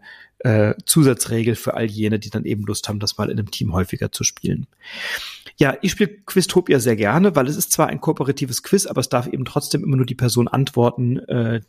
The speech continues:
die sich die Fragenkarte ausgesucht hat. Ähm, aber eben durch einige der Hilfe in der Notkarten oder dadurch, dass man dann eben aus Kategorien wählen kann, in denen ich meine Stärken habe und andere dürfen dann aus,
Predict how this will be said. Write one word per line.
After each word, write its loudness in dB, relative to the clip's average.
die 2
sich 2
die 0
Fragenkarte 0
ausgesucht 0
hat. 2
Ähm, 0
aber 2
eben 0
durch 0
einige 4
der 2
Hilfe 2
in 2
der 2
Notkarten 0
oder 2
dadurch, 2
dass -6
man 4
dann 2
eben 4
aus 0
Kategorien 0
wählen 4
kann, 0
in -8
denen -4
ich -6
meine 4
Stärken 0
habe 0
und -4
andere -4
dürfen -2
dann 2
aus, 0